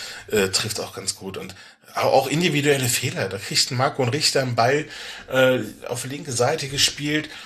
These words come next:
Er will den eigentlich stoppen und was macht er? Er spielt ihn ins Aus und dann lässt er einfach nur kurz den Kopf hängen, was für die Körpersprache auch schon wieder da war, wo ich mir dachte, oh Junge, was machst du bitte hier?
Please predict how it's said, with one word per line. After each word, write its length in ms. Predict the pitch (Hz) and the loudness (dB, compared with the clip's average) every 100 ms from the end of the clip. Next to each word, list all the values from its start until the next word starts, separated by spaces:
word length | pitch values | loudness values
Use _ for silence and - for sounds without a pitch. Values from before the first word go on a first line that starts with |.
| - - | -10 2
Er 160 | 127 131 | 4 4
will 120 | 147 | 2
den 140 | 156 | 0
eigentlich 320 | 143 151 143 | -2 -2 0
stoppen 320 | - 143 143 151 | 4 4 4 0
und 100 | 131 | 2
was 160 | 123 | 2
macht 220 | 135 - | 0 2
er? 60 | 110 | 2
Er 20 | |
spielt 320 | - 156 147 | 2 0 -2
ihn 80 | 101 | -2
ins 160 | 101 - | -2 0
Aus 320 | 104 131 120 | 4 4 4
und 100 | 107 | 2
dann 160 | 110 113 | 2 4
lässt 180 | 110 123 | 4 6
er 60 | |
einfach 160 | 113 107 | 4 2
nur 120 | 110 | 0
kurz 220 | - 123 | -6 -6
den 100 | 104 | -6
Kopf 240 | - 117 107 | -6 -6 -4
hängen, 100 | 95 | -2
was 120 | 90 | -4
für 100 | 98 | -4
die 80 | 104 | -6
Körpersprache 640 | - 107 107 - 95 - | -6 -6 -6 -4 -6 -4
auch 140 | 98 95 | -4 -4
schon 160 | 98 | -4
wieder 200 | 92 87 | -6 -6
da 200 | 85 98 92 | -4 -6 -6
war, 120 | 92 | -10
wo 80 | 92 | -10
ich 120 | - | -8
mir 60 | 95 | -8
dachte, 240 | - 101 | -8 -12
oh 120 | 95 | -10
Junge, 280 | 92 101 90 | -8 -6 -4
was 180 | 95 - | -4 -4
machst 200 | 85 - | -2 -2
du 60 | |
bitte 180 | 87 - | -4 -10
hier? 160 | - | -10